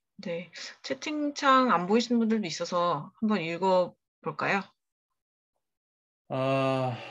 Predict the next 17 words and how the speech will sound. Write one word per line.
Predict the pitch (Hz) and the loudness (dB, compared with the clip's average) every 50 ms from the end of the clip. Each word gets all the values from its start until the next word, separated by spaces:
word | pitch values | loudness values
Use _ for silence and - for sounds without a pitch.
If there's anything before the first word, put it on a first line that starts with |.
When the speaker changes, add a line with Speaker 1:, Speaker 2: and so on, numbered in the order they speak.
| - - - - - | -18 -20 -20 -20 -20
Speaker 2:
시위 | - - - 180 180 180 175 | -12 -4 0 2 4 4 6
방법에 | 175 175 180 180 175 170 160 143 147 - - | 6 6 4 4 4 2 4 4 2 2 2
따른 | - 135 127 127 127 135 143 147 151 156 156 147 | 0 -2 0 0 0 -2 -2 -4 -6 -8 -12 -12
젠더의 | 147 - 139 139 143 143 131 143 135 127 123 | -6 -4 -2 -2 0 0 0 2 2 2 0
수용 | 123 - - 139 131 127 123 | 0 -2 -4 -4 -4 -4 -4
참여에 | - - 147 147 143 135 127 123 | -4 -2 -2 0 0 0 0 2
관한 | 120 120 120 120 120 117 | 2 0 0 0 -2 -2
내용을 | 117 117 123 123 123 123 123 120 120 117 117 | -2 0 0 0 0 0 0 -2 -2 -4 -4
듣고 | - 135 - _ - - 120 117 120 123 117 110 107 - _ _ _ _ _ _ _ _ _ _ _ - | -6 -8 -8 _ 2 4 6 6 8 6 4 4 0 -6 _ _ _ _ _ _ _ _ _ _ _ -2
한편으로 | - 180 185 175 180 151 139 135 131 131 123 | 4 4 4 6 6 4 4 6 6 4 4
공감이 | - 120 120 120 135 139 139 135 123 | 4 2 2 4 4 4 4 4 4
가지만 | 123 127 127 120 123 123 120 123 127 127 117 | 2 2 2 2 0 0 2 2 0 0 2
다른 | 117 113 117 131 135 | 2 2 2 2 2
한편으로는 | 139 151 147 139 - 135 123 120 120 117 117 117 123 135 135 123 | 0 -2 -2 -4 -4 -4 -2 -2 -2 -2 -2 0 -2 -2 -2 -4
좀 | - 120 123 127 | -6 -6 -6 -4
일차적인 | 139 143 143 - 160 151 135 135 123 120 120 117 | -4 -4 0 2 2 4 4 4 2 0 -2 -6
관찰에 | - 123 117 123 123 - - 123 117 117 120 127 139 143 147 147 | -6 -6 -6 -6 -6 -6 -6 -4 -4 -2 -2 -2 -2 -2 -4 -6